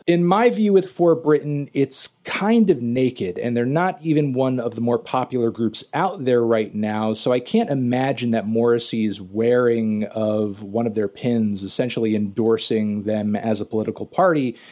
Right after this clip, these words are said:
is, is occurring merely by mistake, is occurring with pure and total ignorance to why the group exists and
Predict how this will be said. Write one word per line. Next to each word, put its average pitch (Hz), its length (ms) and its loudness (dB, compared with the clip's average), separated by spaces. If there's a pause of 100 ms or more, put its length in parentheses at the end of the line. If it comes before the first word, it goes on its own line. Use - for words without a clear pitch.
(220)
is, 131 380 -2
is 135 180 0
occurring 147 580 2
merely 143 520 2
by 123 480 0
mistake, 110 720 -2
is 110 120 -6
occurring 151 460 0
with 123 260 0 (540)
pure 190 460 4
and 151 260 0
total 156 640 2
ignorance 135 680 0
to - 340 0
why 120 680 0
the 117 100 -2
group 117 460 0
exists 107 840 -2
and 101 440 -2